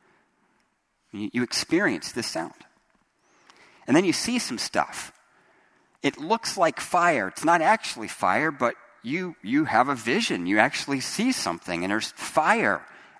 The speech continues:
and it separates and lands on people. I mean, this is quite something, right?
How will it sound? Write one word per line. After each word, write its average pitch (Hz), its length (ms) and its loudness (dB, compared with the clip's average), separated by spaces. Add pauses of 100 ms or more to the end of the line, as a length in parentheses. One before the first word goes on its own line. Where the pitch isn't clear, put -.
and 127 80 4
it 123 100 -2
separates 113 1040 -2 (720)
and 127 260 0
lands 185 360 2
on 101 180 4
people. - 500 -10 (2250)
I - 40 -4
mean, 143 80 4
this 240 100 4
is 294 120 2
quite 170 260 2
something, - 400 0 (140)
right? 302 260 2